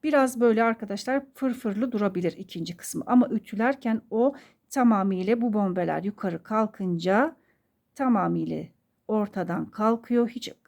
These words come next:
aklınıza takılmasın. Zaten böyle bakın arkadaşlar ütüsüz bile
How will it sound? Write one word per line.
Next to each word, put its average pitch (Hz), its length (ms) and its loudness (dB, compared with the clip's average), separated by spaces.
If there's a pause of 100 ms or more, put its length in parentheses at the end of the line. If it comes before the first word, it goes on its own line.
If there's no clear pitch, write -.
(200)
aklınıza 185 560 -4
takılmasın. 226 720 2 (480)
Zaten 269 600 0
böyle 185 180 0
bakın 202 180 -6
arkadaşlar - 600 -8
ütüsüz 196 540 -4
bile 208 340 0